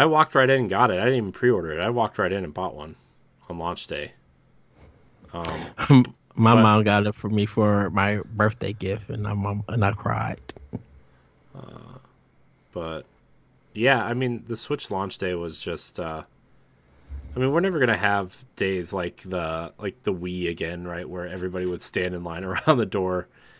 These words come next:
Speaker 1: It's all online pre-orders and stuff, and there's something missing, right? Like, I was thinking about that the other day, where, like, standing in line for midnight launches, like, Halo three really stands out.
Speaker 2: Mm-hmm.
Speaker 1: The Wii stands out. Um,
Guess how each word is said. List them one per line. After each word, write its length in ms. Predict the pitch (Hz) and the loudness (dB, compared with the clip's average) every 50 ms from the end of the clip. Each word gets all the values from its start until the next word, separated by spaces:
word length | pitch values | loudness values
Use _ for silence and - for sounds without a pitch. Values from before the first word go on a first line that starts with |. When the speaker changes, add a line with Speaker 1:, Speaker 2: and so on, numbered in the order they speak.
| _ _ _ _ - | _ _ _ _ -8
Speaker 1:
It's 180 | 110 107 - | -4 0 2
all 260 | 127 127 135 127 120 101 | 4 4 6 6 4 4
online 500 | 78 104 104 104 98 95 92 95 92 87 | 2 0 0 0 0 -2 -2 -2 -4 -4
pre-orders 460 | - 101 92 90 92 92 90 85 92 | -2 -2 -2 0 0 0 -2 -2 -4
and 100 | 95 87 | -6 -6
stuff, 320 | - - 98 90 - - | -4 -4 -4 -4 -4 -6
and 120 | 92 90 95 | -6 -4 -2
there's 200 | 113 135 139 - | -2 -2 -2 -2
something 340 | - 175 165 185 151 113 101 | -2 -2 0 0 -2 0 0
missing, 360 | 104 98 - - 90 85 87 | -2 -2 -2 -2 -4 -4 -4
right? 220 | 90 90 98 98 | -4 -4 -4 -4
Like, 200 | - 95 98 - | -6 -6 -4 -2
I 80 | 123 156 | -2 -2
was 180 | 180 175 156 | -2 -4 -4
thinking 240 | - - 107 101 95 | -2 -2 -2 -2 -2
about 200 | 90 92 90 - | -4 -4 -4 -2
that 160 | - 92 90 | -2 -4 -2
the 100 | - 90 | -2 -2
other 120 | 87 87 85 | -4 -4 -4
day, 380 | 80 85 85 87 85 80 80 - _ _ _ _ _ _ _ _ _ _ _ _ _ _ _ - | -4 -4 -2 -2 -2 -4 -6 -10 _ _ _ _ _ _ _ _ _ _ _ _ _ _ _ -6
where, 360 | - 87 92 90 87 85 85 | -2 0 2 2 2 2 0
like, 220 | 85 82 80 80 - | -2 -2 -4 -4 -2
standing 320 | - - 107 98 95 92 | 2 4 4 4 4 2
in 80 | 90 85 | 0 -2
line 260 | 80 78 80 87 82 | -4 -4 -4 -4 -4
for 140 | - 98 92 | -4 -4 -2
midnight 400 | 85 92 92 87 90 90 87 76 | -2 -2 -2 -2 -2 -4 -4 -4
launches, 420 | 87 82 82 - - 85 76 87 | -6 -6 -6 -4 -4 -4 -4 -4
like, 100 | 82 - - | -6 -6 0
Halo 260 | - 123 123 127 117 | 4 6 8 8 6
three 380 | 110 - 117 110 113 113 113 113 | 6 4 4 4 6 6 6 6
really 220 | 110 110 107 104 | 6 6 4 4
stands 360 | 95 - 113 107 104 101 101 | 4 4 2 2 2 2 2
out. 300 | 107 101 101 101 98 101 | 2 4 4 4 6 8
Speaker 2:
Mm-hmm. 420 | 131 135 131 120 135 135 143 139 - _ _ _ _ | 10 10 12 12 10 10 8 6 4 _ _ _ _
Speaker 1:
The 120 | - 98 92 | -2 -2 0
Wii 360 | 87 95 107 110 113 113 107 | 2 4 4 6 6 4 4
stands 420 | - - 110 104 104 101 95 95 | 2 2 2 2 2 0 0 2
out. 480 | 104 98 98 95 95 92 92 95 - - - _ - - _ _ _ _ _ _ - - - _ _ _ _ _ _ _ - | 4 4 4 4 4 2 2 0 -4 -8 -18 _ -20 -20 _ _ _ _ _ _ -20 -20 -20 _ _ _ _ _ _ _ -4
Um, 540 | 95 90 85 80 80 71 60 55 - - | -2 -2 -2 -2 -4 -6 -8 -14 -18 -20